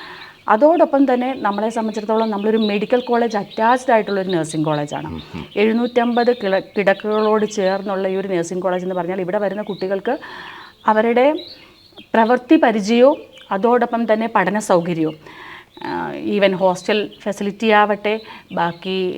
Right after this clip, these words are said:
Speaker 1: ആ, സ്-, ലാബുകളുടെ, ആ, സംവിധാനങ്ങളാവട്ടെ, എല്ലാം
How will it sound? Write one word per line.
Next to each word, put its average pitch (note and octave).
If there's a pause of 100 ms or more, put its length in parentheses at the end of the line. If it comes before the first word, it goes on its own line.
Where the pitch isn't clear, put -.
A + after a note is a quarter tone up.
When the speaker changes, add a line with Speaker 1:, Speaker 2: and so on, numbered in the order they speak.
Speaker 1:
ആ, E3+
സ്-, D#3+ (140)
ലാബുകളുടെ, G#3+
ആ, E3+
സംവിധാനങ്ങളാവട്ടെ, G3+
എല്ലാം D4